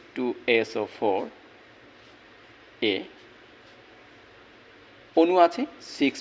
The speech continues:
point zero two three into ten to the power twenty three, এতটি,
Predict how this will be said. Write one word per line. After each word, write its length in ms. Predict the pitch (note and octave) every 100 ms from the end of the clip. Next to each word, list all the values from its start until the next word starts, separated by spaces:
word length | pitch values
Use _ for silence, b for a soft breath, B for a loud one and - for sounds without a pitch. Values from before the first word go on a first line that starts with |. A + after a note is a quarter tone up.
| -
point 220 | B2 B2 A2
zero 200 | B2 A#2+ A#2
two 140 | A#2+ A2+ A2+
three 260 | A2+ D3+ C#4+ - - - - A2+
into 200 | G#2+ G#2+ -
ten 160 | A#2 G#2+ G2+
to 40 | G2
the 60 | -
power 180 | A#2+ A3 - -
twenty 360 | G2+ F#2 - A3 - - -
three, 200 | - - - F#2+
এতটি, 460 | - - F#2+ -